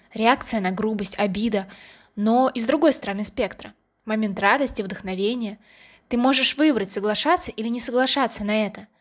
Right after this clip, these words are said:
И это все изменит. Есть настройка на день. Осознание твоего состояния.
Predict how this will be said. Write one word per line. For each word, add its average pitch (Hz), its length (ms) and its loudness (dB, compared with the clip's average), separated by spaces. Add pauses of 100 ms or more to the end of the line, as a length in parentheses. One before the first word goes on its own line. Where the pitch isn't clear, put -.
(580)
И 214 80 -6
это 208 160 -2
все 220 320 2
изменит. 190 440 -8 (1000)
Есть 262 320 0
настройка 226 480 -2
на 175 160 -4
день. - 140 -12 (600)
Осознание 202 600 0
твоего 196 320 0
состояния. 190 680 -4